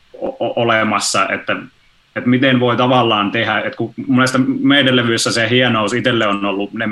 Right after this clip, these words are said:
mistä ite eniten tykkää, että siinä on niinku just näitä kolme erilaista biisiä, että on näitä tämmösiä niinku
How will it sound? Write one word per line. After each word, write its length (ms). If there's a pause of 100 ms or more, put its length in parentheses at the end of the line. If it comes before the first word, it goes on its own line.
(100)
mistä 280
ite 260
eniten 340
tykkää, 340
että 140
siinä 220
on 60
niinku 300
just 180
näitä 180
kolme 500
erilaista 420
biisiä, 400
että 140
on 60
näitä 160
tämmösiä 360
niinku 340